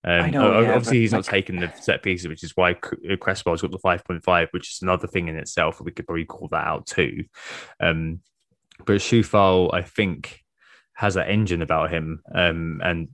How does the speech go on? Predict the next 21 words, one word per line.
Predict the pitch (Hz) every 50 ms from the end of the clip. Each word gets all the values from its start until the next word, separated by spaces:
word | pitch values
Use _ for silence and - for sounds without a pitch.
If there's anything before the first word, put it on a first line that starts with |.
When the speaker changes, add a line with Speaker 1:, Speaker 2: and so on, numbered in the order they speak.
| _ -
Speaker 1:
that's | 90 92 - - -
been | - 101 95
shown | - - 98 92 87 85 80
throughout | - 90 71 -
the | 101
course | - - 104 92 85 - -
of | 82 82
the | 87
year. | 90 90 90 87 85 82 82
And | 85 90
he | 95 95
was | 98 101 92
able | 92 101 104 95 87 87
to | 87 - - -
kind | - 95
of | 92 90
consistently | - - - 101 - - - - - 87 87
get, | - - - - - _
record | - 95 - - 120 123 117 -
those | - 87 87 78 80
assists. | 82 - - - - - - - - - - - -